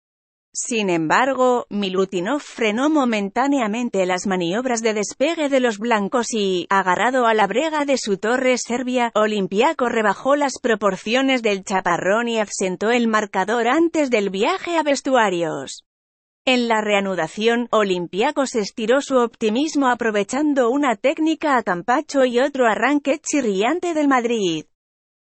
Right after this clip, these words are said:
Pero a los blancos les bastó con una vuelta de tuerca en defensa y un leve ajuste en las revoluciones de Campacho para resolver definitivamente la contienda.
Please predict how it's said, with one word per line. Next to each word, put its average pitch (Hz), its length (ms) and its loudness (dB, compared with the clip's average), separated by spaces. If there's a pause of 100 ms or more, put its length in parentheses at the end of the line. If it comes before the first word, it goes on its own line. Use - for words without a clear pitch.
(120)
Pero 240 260 4
a 214 40 4
los 208 200 0
blancos 254 420 -2
les 214 320 -4
bastó 220 460 2
con 220 180 -2
una 285 240 0
vuelta 269 400 0
de 208 160 0
tuerca 302 480 -2
en 233 100 -2
defensa 262 540 -2
y 247 140 -4
un 269 180 0
leve 285 320 2
ajuste 269 560 -2
en 208 160 -2
las 208 160 2
revoluciones 196 840 0
de 214 100 0
Campacho 233 600 -2
para 240 240 2
resolver 214 560 0
definitivamente 269 960 0
la 220 120 2
contienda. 196 840 -2